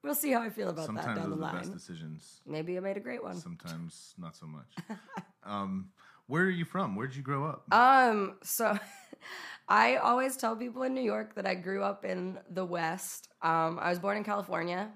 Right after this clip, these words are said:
Speaker 1: but my family moved around a lot when I was little.
Speaker 2: Mm-hmm.
Speaker 1: Um, so we lived in California, uh, the Seattle, Washington area, um, Salt Lake City, Utah, Phoenix, Arizona, and briefly, um, in Idaho.
Speaker 2: Oh,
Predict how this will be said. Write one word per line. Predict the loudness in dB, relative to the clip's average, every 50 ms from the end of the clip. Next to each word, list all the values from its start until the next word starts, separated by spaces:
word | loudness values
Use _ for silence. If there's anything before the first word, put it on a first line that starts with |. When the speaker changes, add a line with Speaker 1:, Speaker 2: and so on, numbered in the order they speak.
| -12 -10 -4
Speaker 1:
but | -2 0 0 0 -2 -4
my | -6 -6
family | -4 -4 -4 -2 -2 -4 -4
moved | -4 -4 -4 -4 -6 -8
around | -8 -4 -4 -4 -2 -2 -4
a | -2
lot | -2 -2 -2 -4
when | -4 -4
I | -4
was | -4 -2
little. | 0 0 0 0 0 -2 -4 -8
Speaker 2:
Mm-hmm. | -8 -8 -6 -8 -8 -10 -12 _ -2 2
Speaker 1:
Um, | 2 4 4 2 2 0 -2
so | -4 -2
we | -2 -2 0
lived | 0 0 -2
in | -2 -2
California, | 0 0 0 0 0 0 0 0 2 2 2 2 2 2 0 0 -4 -8 -18 _ _ _ _ _ _ _ _
uh, | 0 2 4 4 4 4 2 2
the | 2 2 0 0 0 -4 -8
Seattle, | -6 -2 0 2 4 4 4
Washington | 6 6 6 6 6 2 0 0 0 0
area, | 2 2 2 2 2 2 2 2 2 2 2 2 0 0
um, | 0 0 0 0 -2
Salt | -2 -4 -2 -2
Lake | -4 -6
City, | -8 -8 -8
Utah, | -6 -4 -4 -4 -2 0 2 2 2 2 0 -2
Phoenix, | -6 -8 -6 -4 -4 -4 -4 -4
Arizona, | -4 -4 -4 -4 -2 -4 -4 -2 -2 -2 -4 -4 -4 -6 -8 -12 _ _ _ _ -8
and | -6 -6 -6 -8 -12 -18 -20 _ _ _ -6
briefly, | -4 -2 -2 -2 -4 -6 -8 -8 -4 -2 -2 -2 -2 -2 -4 -6 -6 -8 -8 -6
um, | -2 -2 0 2 2 0 0 -2 -4 -6 -8 -8 -10 -10
in | -8 -6 -4 -4 -4 -4 -6 -6 -8
Idaho. | -8 -8 -8 -8 -10 -12 -14 -16 -16 -18 _ _ _ _ _ _ _ _ -6
Speaker 2:
Oh, | -6 -6